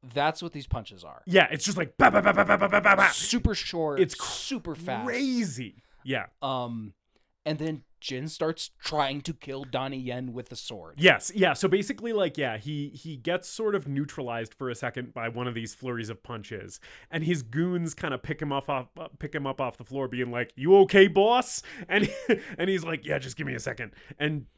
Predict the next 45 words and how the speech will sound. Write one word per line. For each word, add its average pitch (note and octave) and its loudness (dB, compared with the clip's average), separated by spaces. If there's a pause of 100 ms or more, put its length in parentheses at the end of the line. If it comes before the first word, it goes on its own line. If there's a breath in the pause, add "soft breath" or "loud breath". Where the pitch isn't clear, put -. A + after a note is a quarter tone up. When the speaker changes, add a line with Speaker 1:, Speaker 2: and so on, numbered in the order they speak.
Speaker 2:
uh, D#3 -2
Ip G3+ 0
Man C3 0
is A#2 -4
even A#2+ -6
like, G#2+ -8
"Hey, B2 -4
like, A2 -10
have B2+ -10
you A2+ -8
had A#2+ -2
enough?" A2+ -6
And C#3 -10
he's B2 -4
like, B2 -6
"No, D#3+ 2
like, A2+ -6
I'm, A#2+ -6
I'm C3 -8
coming F3 -4
back." D3 -4 (320 loud breath)
And F3 0
then, E3 -2
yeah, D#3 0
he, E3 -8
like, D3+ -4 (120)
charges D#3 -6
back D3 -4
at C#3+ -6
Ip C#3+ -8
Man G#2 -6 (260 loud breath)
and D#3 -6 (480)
also D#3+ 2
unsheathes D3 -4
his A#2 -6
sword, G#2+ 0 (380 soft breath)
which D3 -4
then D3 -2
flies C#3+ -2
through C3+ -6
the B2 -6
air A#2 -6
and G#2 -12
he A#2 -12
catches, A2+ -12